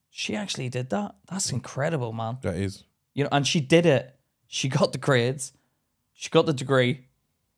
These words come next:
Speaker 1: and now, and then she got the job.
Speaker 2: Mm.
Speaker 1: It's fucking unbelievable when you think about it. 'Cause
Speaker 2: When did she start studying to be an accountant? While you was together?
Speaker 1: Yeah. She's
Speaker 2: Really?
Speaker 1: done that within eight years.
Speaker 2: Mm.
Speaker 1: Yeah,
Speaker 2: And she's
Speaker 1: man.
Speaker 2: changing again, isn't she?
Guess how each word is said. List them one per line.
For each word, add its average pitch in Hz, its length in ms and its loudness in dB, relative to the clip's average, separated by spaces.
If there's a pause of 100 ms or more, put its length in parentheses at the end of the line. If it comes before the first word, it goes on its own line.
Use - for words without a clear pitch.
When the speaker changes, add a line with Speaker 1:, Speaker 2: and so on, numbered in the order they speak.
(280)
Speaker 1:
and 123 120 2
now, 127 240 4 (120)
and 131 160 4
then 135 140 2
she 127 120 -4
got - 140 -4
the - 60 -4
job. 123 320 0 (240)
Speaker 2:
Mm. 90 220 -6 (800)
Speaker 1:
It's - 120 -16
fucking 151 340 -10
unbelievable 127 560 0
when 117 100 -6
you 117 80 -6
think 117 160 -6
about 120 200 -8
it. 127 100 -10 (680)
'Cause - 260 -8 (460)
Speaker 2:
When 220 160 4
did 294 100 -6
she 277 120 -6
start 214 220 -4
studying 196 300 -4
to 180 80 -6
be 180 80 -6
an 180 80 -4
accountant? 185 280 -4
While 127 100 0
you 170 80 2
was 185 120 0
together? 254 340 -2 (560)
Speaker 1:
Yeah. 160 400 -2 (560)
She's 254 100 -2
Speaker 2:
Really? 349 140 4
Speaker 1:
done 208 160 4
that 160 160 2
within 123 360 2 (280)
eight 123 200 -2
years. 139 520 -4 (460)
Speaker 2:
Mm. 170 200 -6
Speaker 1:
Yeah, 165 140 -10
Speaker 2:
And 135 100 0
she's 165 140 -2
Speaker 1:
man. 190 100 4
Speaker 2:
changing 151 140 4
again, 208 220 0
isn't 208 140 0
she? 110 200 -6